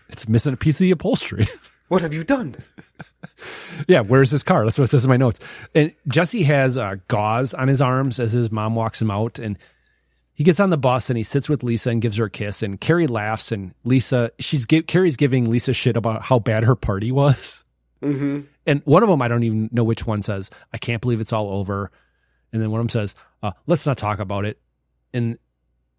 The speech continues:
Speaker 1: the bus jumps and Jesse starts freaking out and nobody else is concerned. And they're like, "It's fine. It's fine. Calm down." And then the bus stops and a kid that actually got killed at the party get-, gets on. <laughs>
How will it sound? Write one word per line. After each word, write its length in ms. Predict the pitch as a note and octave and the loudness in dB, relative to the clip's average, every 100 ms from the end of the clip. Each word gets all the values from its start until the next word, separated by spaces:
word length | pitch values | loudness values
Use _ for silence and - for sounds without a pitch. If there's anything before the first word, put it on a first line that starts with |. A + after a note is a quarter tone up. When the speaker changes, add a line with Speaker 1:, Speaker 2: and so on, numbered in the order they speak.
| - | -8
Speaker 1:
the 100 | G#2+ | 0
bus 280 | F3 G#3 - | 2 2 0
jumps 380 | C3+ B2 - | 0 0 -2
and 180 | A2+ G2 - _ _ - G#2+ _ - | -6 -6 -10 _ _ -18 -18 _ -8
Jesse 280 | C#3 D3 D3 | 0 0 0
starts 260 | - C3 - | 0 -2 0
freaking 320 | A#2+ A#2+ A2 | -2 -2 -2
out 220 | G#2 A2+ | -2 -4
and 140 | G2 F2+ | -6 -12
nobody 360 | G2 G#2 A#2+ B2+ | -6 -2 2 2
else 180 | A#2+ - | 2 -4
is 60 | |
concerned. 640 | - A2+ - G2+ G#2 G#2 - _ _ _ _ _ _ _ _ - | -4 -4 -4 -6 -4 -6 -10 _ _ _ _ _ _ _ _ -6
And 300 | A2 F#2+ G2 | -4 -6 -8
they're 120 | - G2+ | -14 -14
like, 160 | A2+ | -12
"It's 100 | A#2 | -12
fine. 520 | - C#3+ C#3 C3+ B2 G2+ _ | -8 -6 -4 -6 -8 -10 _
It's 140 | - - | -12 -8
fine. 340 | C3+ C#3+ C3 | -4 -2 -2
Calm 340 | A2 G#2+ A#2 B2+ | -4 -4 -2 0
down." 320 | B2 A2 F#2 _ _ _ _ | 0 -2 -6 _ _ _ _
And 120 | - B2+ | 2 4
then 220 | B2+ A2 _ _ _ _ - | 4 0 _ _ _ _ -4
the 80 | A#2 | 2
bus 180 | D3 - | 2 2
stops 440 | C3+ B2 B2 - | 0 0 0 -4
and 180 | A2 F#2+ _ | -6 -6 _
a 60 | - | -4
kid 240 | - F#3 | 2 4
that 120 | E3 | 4
actually 280 | C#3 C3+ C#3 | 2 0 0
got 200 | B2+ A#2+ | 0 -2
killed 220 | - B2+ C3+ | 2 2 4
at 100 | C3 | 2
the 80 | |
party 460 | - - G2+ C3 D#3+ - - _ - - _ _ _ - - | -2 -2 -4 -2 -4 -8 -20 _ -20 -20 _ _ _ -12 -4
get-, 240 | C3 B2+ | -4 2
gets 240 | C#3 C3 | 2 2
on. 320 | B2+ A#2+ F#2 | 0 -2 0
<laughs> 40 | A#2 | -2